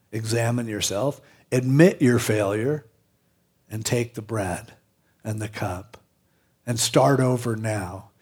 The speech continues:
It's a new year. It's a new covenant. It's a new relationship that God wants to have with each of us.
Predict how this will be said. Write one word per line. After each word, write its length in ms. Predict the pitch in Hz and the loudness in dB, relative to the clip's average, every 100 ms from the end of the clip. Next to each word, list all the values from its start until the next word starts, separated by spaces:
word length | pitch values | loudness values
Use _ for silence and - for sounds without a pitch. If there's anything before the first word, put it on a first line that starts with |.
| _ | _
It's 200 | 139 - | -4 0
a 60 | 135 | 0
new 280 | 127 139 143 | 4 4 4
year. 680 | 135 117 117 110 107 - - _ _ _ _ | 4 0 -2 -2 -6 -14 -20 _ _ _ _
It's 200 | - 113 | -8 -4
a 60 | 135 | -2
new 220 | 131 143 | 2 2
covenant. 720 | 139 - 127 117 113 98 98 _ _ _ _ _ _ | 2 -4 -6 -4 -8 -8 -14 _ _ _ _ _ _
It's 180 | 120 - | -6 -2
a 60 | 131 | 0
new 240 | 135 139 | 2 2
relationship 1040 | 131 127 120 120 117 - 104 - 101 98 - _ - _ _ | 2 0 0 0 -2 -4 -6 -6 -6 -10 -14 _ -20 _ _
that 180 | 123 117 | -8 -2
God 240 | 120 120 | 0 0
wants 320 | 117 113 117 - | 0 -6 -6 -6
to 120 | - | -4
have 320 | 110 107 104 | -4 -6 -8
with 220 | 104 101 | -8 -6
each 280 | 104 104 - | -4 -4 -4
of 160 | 98 95 | -8 -10
us. 380 | 92 92 - | -14 -12 -12